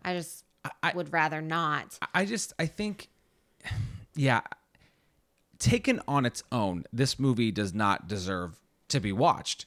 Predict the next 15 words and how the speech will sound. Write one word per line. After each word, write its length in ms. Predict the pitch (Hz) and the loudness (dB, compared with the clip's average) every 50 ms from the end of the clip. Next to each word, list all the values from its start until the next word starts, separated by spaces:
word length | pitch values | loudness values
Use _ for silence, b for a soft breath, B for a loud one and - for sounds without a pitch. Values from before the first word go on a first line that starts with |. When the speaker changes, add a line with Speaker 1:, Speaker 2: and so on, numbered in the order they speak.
| _ _ | _ _
Speaker 1:
Right. 200 | 180 180 160 - 143 | -6 -4 -2 0 0
Speaker 2:
Like, 120 | 147 143 | 0 0
not 220 | 147 139 - - 139 | 0 0 0 0 0
really. 420 | 165 180 160 90 69 52 50 - b b b b b b _ | 2 2 2 0 -2 -8 -12 -16 b b b b b b _
Um, 440 | - 139 123 110 104 95 90 85 78 - _ _ _ - | 0 2 2 2 0 -2 -4 -6 -8 -12 _ _ _ -2
and 140 | 139 135 123 | 0 0 2
so 600 | - - - 120 110 104 98 87 76 69 - - _ _ _ _ _ _ _ | 2 2 2 2 2 0 0 0 -2 -4 -6 -10 _ _ _ _ _ _ _
I, 100 | - 135 - - _ _ _ _ _ - | 0 0 0 -2 _ _ _ _ _ -4
I 60 | 127 | -4
kinda 260 | 123 - 170 165 131 | -2 0 0 0 0
hate 220 | 107 104 120 113 - | 0 0 -4 -4 -2
saying 280 | - - 202 240 247 165 | -2 0 0 0 0 0
that, 160 | 113 95 - | -2 -2 0
though, 120 | - 104 | 0 0
because 580 | 95 104 104 - - 117 107 104 90 - - | 0 0 -4 -2 -2 -2 -2 0 -2 -4 -8